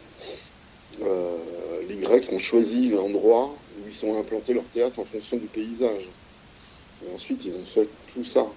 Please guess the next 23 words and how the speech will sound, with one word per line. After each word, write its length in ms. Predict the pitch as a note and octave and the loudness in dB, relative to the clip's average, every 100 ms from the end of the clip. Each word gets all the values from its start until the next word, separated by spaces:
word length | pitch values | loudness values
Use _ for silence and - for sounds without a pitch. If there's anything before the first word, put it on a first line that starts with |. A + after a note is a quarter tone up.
| - - | -16 -18
C'est-à-dire 400 | - - G#2 G#2+ | -12 -4 -2 -2
que 60 | F#2+ | -2
la 80 | |
question 360 | D#2+ G#2 - G#2+ | -4 -4 -2 -2
de 80 | G2+ | 0
re-, 240 | F2+ F#2+ F#2+ | 0 0 0
d'être 280 | G2+ - G2+ | -2 0 -2
lié 320 | G2 G#2+ G#2 | 2 2 4
à 20 | |
la 120 | F#2 | 2
nature 540 | F#2 G2 F#2+ - A2 G2+ | -2 -6 -6 -8 -4 -4
et 60 | |
d'avoir 400 | F2+ F2+ F2+ F2+ E2+ - - - - - | -4 -4 -4 -6 -8 -16 -20 -20 -20 -10
une 120 | G2+ | -4
conscience 580 | G#2 G#2 G2+ A2 G#2+ - | 2 2 2 0 -2 -2
écologique, 720 | - - F#2 F#2 G#2 D#3 - - - - - - - - | -4 -2 -2 -2 -2 -2 -2 -4 -6 -18 -20 -20 -20 -8
elle 240 | - F#2+ G2 | 0 4 6
était 320 | G#2+ A#2+ B2 | 4 6 6
on 220 | G#2 G2+ | 6 2
ne 80 | A2 | 0
peut 120 | A2 | 2
plus 220 | G#2 A#2+ | 2 4
là. 120 | C3 | 4